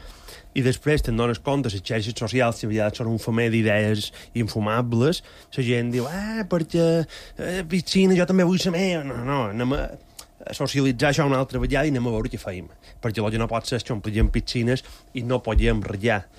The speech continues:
camps de produir aliments perquè els pous s'aixullen. <laughs> I està passant, eh? I, i, i la segona part d'això,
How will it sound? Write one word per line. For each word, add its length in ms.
camps 400
de 440
produir 280
aliments 500
perquè 240
els 80
pous 240
s'aixullen. 400
<laughs> 280
I 80
està 220
passant, 400
eh? 140
I, 200
i, 180
i 40
la 160
segona 360
part 280
d'això, 260